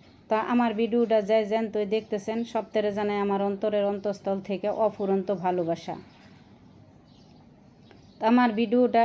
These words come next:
একটা লাইক দিয়ে দেখতে থাকেন। তো আমার ভিডিওটা যদি আপনাদের ভালো লাগে, তাহলে আমার ভিডিওটাতে সাবস্ক্রাইব করে দিয়েন, আর পাশে থাকা বেল আইকনটা on করে দিয়েন,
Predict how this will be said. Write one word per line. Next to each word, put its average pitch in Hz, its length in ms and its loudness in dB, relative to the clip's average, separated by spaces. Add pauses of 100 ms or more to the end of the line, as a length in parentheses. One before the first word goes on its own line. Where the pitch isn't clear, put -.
(140)
একটা 226 180 0
লাইক 208 320 2
দিয়ে 226 200 2
দেখতে 214 340 -2
থাকেন। 214 360 -4 (540)
তো - 100 -8
আমার 220 260 0
ভিডিওটা 220 440 2
যদি 214 260 -2
আপনাদের 214 460 -2
ভালো 202 260 -2
লাগে, 202 260 -2
তাহলে 208 360 0
আমার 196 300 0
ভিডিওটাতে 208 540 -2
সাবস্ক্রাইব 208 560 -4
করে 202 180 -2
দিয়েন, 208 260 -2 (640)
আর 202 140 -2
পাশে 220 320 0
থাকা 214 240 -2
বেল 202 220 0
আইকনটা 208 380 -4
on 208 100 -2
করে 202 220 -2
দিয়েন, 226 240 -2